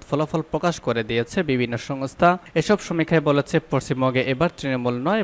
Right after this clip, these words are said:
বড় জয় পেতে চলেছে বিজেপি। তবে বুথ ফেরত এই সমীক্ষাকে একেবারে গুরুত্ব দেননি পশ্চিমবঙ্গের তৃণমূল কংগ্রেস নেত্রী মমতা বন্দ্যোপাধ্যায়। এই সমীক্ষাকে ভারতীয় জনতা পার্টি, বিজেপি ভাওতা এবং বিরোধীদের মনোবল ভাঙতে বিজেপি চিত্রনাট্য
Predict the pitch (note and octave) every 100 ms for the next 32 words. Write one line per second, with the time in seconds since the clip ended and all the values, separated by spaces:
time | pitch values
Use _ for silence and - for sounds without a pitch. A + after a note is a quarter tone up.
0 | D3 C3 B2+ A#2 A#2+ C#3 B2+ C#3+ D#3+ D#3
1 | - C3+ A#2 A2 A#2 B2 A2 - C#3 B2
2 | A#2 D3+ - F#3 F3+ - C3+ C3 C3 C3
3 | B2 D3 C#3+ C#3+ F3+ F#3 D3 A#2+ C3+ C3
4 | C3 B2 A#2 D3+ G#3 D3+ - C#3 C3 B2+
5 | B2 - E3+ F3 E3+ - A#2+ A#2+ A#2 B2+
6 | A#2+ F3+ C#3+ B2+ B2+ A#2 B2 A2+ - A#2
7 | A2 B2 - - D3+ - F3+ F#3+ F#3+ G3+
8 | F#3 D#3 D#3 E3 D3+ C3+ D3+ D3+ D3 C#3+
9 | C3+ G#3+ E3+ C3+ C#3 C#3 B2 C3+ D#3 -
10 | F#3 D3 C3 C3 B2 C3 B2 B2+ B2+ A#2+
11 | B2+ F3+ F#3 C#3+ C3+ C3+ F#3+ F3 D3 B2+
12 | B2+ B2+ A2+ - D#3+ - E3 B2